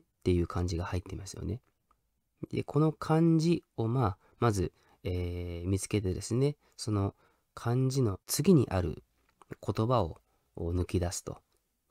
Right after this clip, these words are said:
で、それをひらがなに全部な-、な-、直し、えー、また、えー、正しい文章に並べ替えると。そして、そうすると、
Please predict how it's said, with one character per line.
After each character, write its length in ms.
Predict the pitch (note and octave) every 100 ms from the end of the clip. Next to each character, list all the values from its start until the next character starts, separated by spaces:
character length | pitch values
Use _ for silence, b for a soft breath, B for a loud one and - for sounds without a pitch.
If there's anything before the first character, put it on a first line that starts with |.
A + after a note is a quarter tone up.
| b b b
で、 80 | B2
そ 160 | C3+
れ 100 | C3+
を 80 | F3+
ひ 160 | - B2
ら 120 | B2
が 100 | G#2
な 100 | G#2+
に 120 | D#3
全 220 | A#2+ G#2
部 120 | G2 F#2
な-、 220 | F#2+ G2
な-、 200 | A2 G2 -
直 260 | F#2+ F#2+
し、 400 | - D#3 B2 F#2 b b b b b -
え 260 | G2+ G2+ G2
ー、 40 |
ま 120 | G#2+
た、 240 | A#2+ E3 D3+ b b -
え 420 | G2 F#2 F2 F2
ー、 80 | -
正 240 | G2+ G2
し 180 | - F2
い 60 | E2+
文 180 | G#2 G2
章 200 | E2+ F2+
に 280 | B2+ D#3 _ _ _ -
並 220 | F#2 F2+
べ 60 | F2
替 200 | F2 D2+
え 40 |
る 100 | -
と。 180 | - - - _ _ _ _ -
そ 140 | B2+
し 80 | -
て、 80 | -
そ 160 | -
う 40 | C#3
す 80 | D3+
る 100 | D3
と、 260 | F3 E3